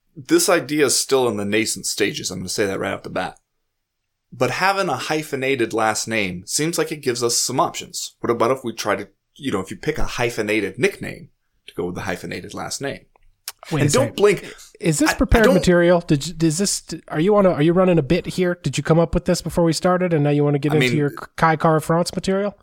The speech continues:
Speaker 1: It's pretty clearly not prepared material 'cause it's,
Speaker 2: <laughs>
Speaker 1: it's pretty off the cuff, pretty rough
Speaker 2: Okay.
Speaker 1: draft as it is.
Speaker 2: All right. Well, let me hear it. Lay it on me.
Speaker 1: In g-, well, I mean, I don't have specific ideas for what the hyphenated thing would be. I just feel like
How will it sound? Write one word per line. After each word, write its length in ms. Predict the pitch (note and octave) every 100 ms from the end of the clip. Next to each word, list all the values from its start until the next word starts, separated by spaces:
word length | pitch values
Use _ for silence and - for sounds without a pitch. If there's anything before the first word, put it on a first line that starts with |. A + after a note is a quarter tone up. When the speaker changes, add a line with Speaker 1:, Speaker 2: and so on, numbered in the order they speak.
| _ _
Speaker 1:
It's 180 | - -
pretty 360 | - - D#3 C3
clearly 400 | - E3+ D3 G2+
not 340 | G2+ F#2+ - -
prepared 340 | - F#3+ F#3+
material 400 | - - G#2+ G2
'cause 280 | - - B5+
it's, 640 | B5 B5 B5+ - - - - _ _
Speaker 2:
<laughs> 280 | _ _ -
Speaker 1:
it's 220 | - -
pretty 360 | - D3 C3+ B2
off 200 | G#2+ -
the 80 |
cuff, 280 | - F#3+ -
pretty 200 | - D3+
rough 240 | A#2+ B2+ C#3+
Speaker 2:
Okay. 80 | A2+
Speaker 1:
draft 360 | C#3 C#3 -
as 200 | - A#2
it 80 | A2
is. 300 | G3+ G2+ - _ -
Speaker 2:
All 100 | C3
right. 200 | D3+ A#2+ A#2+
Well, 100 | C3+
let 100 | C#3+
me 80 | C#3
hear 140 | E3
it. 80 | A2+
Lay 120 | C3
it 60 | C#3
on 160 | C#3
me. 140 | A2 G2 - _ _ _ -
Speaker 1:
In 180 | G3
g-, 160 | D#3 F3 F3
well, 220 | D#3+ C3
I 100 | C3
mean, 160 | D3 C#3
I 60 |
don't 180 | D#3 C#3
have 240 | D3+ D#3+
specific 440 | C#3 B2 - B2+ G#2+
ideas 380 | G2+ A#2+ B2 A2+
for 120 | G#2
what 360 | F#2+ A2 C#3+ -
the 240 | - - -
hyphenated 560 | C3+ A#2 A2 G2 - -
thing 180 | B2+
would 160 | G2+ G#2
be. 160 | G#3 B2
I 80 |
just 220 | D#3 G3+ -
feel 100 | F3+
like 260 | D3 -